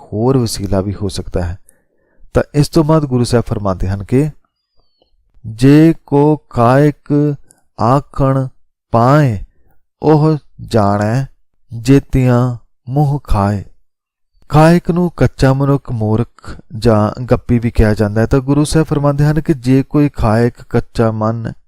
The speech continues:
ਇਹ ਦੱਸਣ ਦਾ ਯਤਨ ਕਰੇ ਕਿ ਵਿਕਾਰਾਂ ਤੋਂ ਛੁੱਟਣ ਦਾ ਕੋਈ ਹੋਰ ਰਾਹ ਵੀ ਹੈ, ਤਾਂ ਉਹ ਹੋਰ ਕਿਸੇ ਨੂੰ ਕੁਝ ਦੱਸੇ ਜਾਂ ਨਾ, ਪਰ ਉਹ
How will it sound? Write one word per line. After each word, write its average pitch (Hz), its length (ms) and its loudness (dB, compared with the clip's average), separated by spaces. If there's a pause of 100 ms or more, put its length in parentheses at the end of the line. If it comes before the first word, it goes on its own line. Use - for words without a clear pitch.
ਇਹ 185 160 6
ਦੱਸਣ 127 320 -2
ਦਾ 117 140 0
ਯਤਨ 110 320 -2
ਕਰੇ 117 220 2
ਕਿ 135 160 0
ਵਿਕਾਰਾਂ 110 500 0
ਤੋਂ 135 240 -2
ਛੁੱਟਣ 127 360 -4
ਦਾ 135 120 0
ਕੋਈ 135 280 -4
ਹੋਰ 127 520 -2
ਰਾਹ 117 260 4
ਵੀ 131 200 -2
ਹੈ, - 160 -8 (360)
ਤਾਂ 151 100 4
ਉਹ 160 300 0
ਹੋਰ 131 300 2
ਕਿਸੇ 156 260 -4
ਨੂੰ 156 160 -4
ਕੁਝ 147 240 -2
ਦੱਸੇ 120 460 0
ਜਾਂ 120 160 0
ਨਾ, 117 180 0
ਪਰ 131 200 0
ਉਹ 120 320 -4